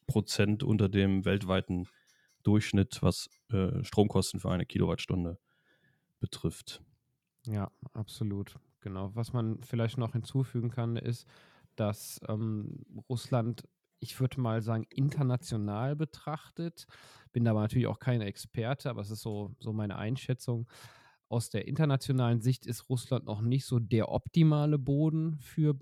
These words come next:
Speaker 2: einen Bitcoin-Miner, denn, äh, es gibt hier politisch eben noch nicht, äh, klare, äh, Regulation zu dem Thema.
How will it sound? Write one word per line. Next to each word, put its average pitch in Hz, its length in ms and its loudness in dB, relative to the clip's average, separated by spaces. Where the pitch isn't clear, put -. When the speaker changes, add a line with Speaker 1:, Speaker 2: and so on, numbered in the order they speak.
Speaker 2:
einen 143 120 2
Bitcoin-Miner, 147 920 0
denn, 123 320 6
äh, 117 360 2
es - 180 -6
gibt - 180 -4
hier 123 120 2
politisch 117 480 0
eben 120 200 2
noch 110 160 0
nicht, 117 500 2
äh, 104 260 0
klare, 110 880 2
äh, 107 60 -4
Regulation 113 920 0
zu - 120 6
dem 123 200 10
Thema. 131 440 6